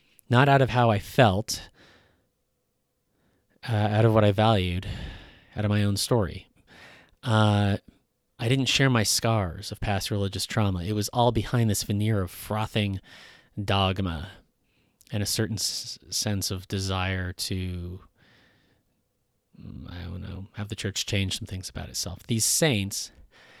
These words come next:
were leaning into trying to understand, trying to find the inroad for empathy. And you know what it took? It took me simply saying how specific experiences made me feel, what they reminded me of in my own past, and then constructing specific requests about that.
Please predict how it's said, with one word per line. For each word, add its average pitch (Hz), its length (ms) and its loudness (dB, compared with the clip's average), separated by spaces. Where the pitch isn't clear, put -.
were 107 180 -2
leaning 117 540 0
into 113 240 2
trying 117 440 0
to 156 60 2
understand, 143 480 0
trying 120 240 0
to 120 80 -2
find 123 160 2
the 104 160 -2
inroad 110 300 2
for - 100 -6
empathy. 95 540 -6
And 98 100 -4
you 98 160 -2
know 113 140 2
what 131 120 4
it - 160 -8
took? - 280 4
It - 80 -12
took - 220 -2
me 123 60 2
simply 139 420 2
saying 104 460 2
how 101 120 -2
specific - 880 -2
experiences 110 600 -4
made 95 160 0
me 90 80 -4
feel, 143 500 0
what - 140 -4
they 95 180 0
reminded 92 540 -2
me 98 160 -4
of 92 100 -6
in 90 80 -6
my 90 220 -6
own 90 160 -8
past, - 800 -10
and 117 140 0
then 107 140 -2
constructing 104 540 -2
specific 113 520 -4
requests - 460 -4
about 95 300 -6
that. 76 200 -14